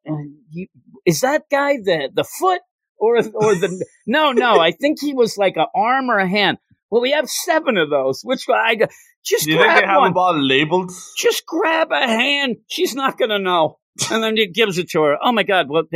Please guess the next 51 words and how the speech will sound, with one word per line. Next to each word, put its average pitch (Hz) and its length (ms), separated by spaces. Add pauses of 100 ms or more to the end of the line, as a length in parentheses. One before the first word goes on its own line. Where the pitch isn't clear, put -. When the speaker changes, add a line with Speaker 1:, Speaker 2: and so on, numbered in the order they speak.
Speaker 1:
what 190 180
did 135 120
he 156 120
change 190 560
color 339 400
while 320 220
he 302 60
was 139 120
Speaker 2:
Oh, - 60
Speaker 1:
it's - 220
Speaker 2:
jeez, 151 60
Speaker 1:
not 185 140
the 170 80
Speaker 2:
that's 185 140
Speaker 1:
right 175 100
Speaker 2:
not 175 300
Speaker 1:
one." 185 100
Speaker 2:
my 185 60
son's 175 420
Speaker 1:
No. 220 100 (220)
Speaker 2:
pinky. 175 360
Speaker 1:
And 175 200
like, 180 280
but 185 180 (180)
with 208 320
that 165 260 (100)
too, 165 480 (600)
she's 220 520
yelling, 131 420
"Now 190 580
I 151 100
get 156 240
mad 135 360
at 147 120
the 190 100
Survey 254 580
Corps 139 480
Speaker 2:
Uh-oh. 147 160
Speaker 1:
leader." 143 460 (180)
And 285 140
I 294 100
like 269 320
that 294 160
the 247 100
leader 147 440
is 120 140
the 143 100
one 131 420
who 131 500 (360)
is 139 180
gonna, 139 240